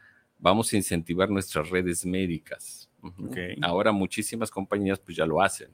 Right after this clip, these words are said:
Speaker 1: ¿no? Si estás con mis médicos de red, te doy estos beneficios. Si no estás,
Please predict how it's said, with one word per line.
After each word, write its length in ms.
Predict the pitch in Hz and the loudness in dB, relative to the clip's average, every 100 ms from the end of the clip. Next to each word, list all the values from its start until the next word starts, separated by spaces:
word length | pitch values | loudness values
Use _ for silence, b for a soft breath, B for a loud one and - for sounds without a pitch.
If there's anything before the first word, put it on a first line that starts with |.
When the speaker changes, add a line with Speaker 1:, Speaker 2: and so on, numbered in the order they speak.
| - | -16
Speaker 1:
¿no? 140 | 92 | -16
Si 140 | - 82 | -10 -10
estás 260 | - 95 | -2 -4
con 180 | - 90 | -2 -4
mis 160 | 82 80 | -4 0
médicos 440 | 90 98 - 87 | 2 2 0 0
de 80 | 82 | 0
red, 300 | 80 95 123 | 2 4 2
te 120 | - | 2
doy 200 | 80 80 | 0 2
estos 280 | 80 - 82 | 0 -2 -8
beneficios. 600 | 73 - - 101 - - | -6 -8 -2 -2 -2 -12
Si 120 | - | -12
no 120 | - 85 | -8 -6
estás, 420 | - 90 90 | -2 -2 -2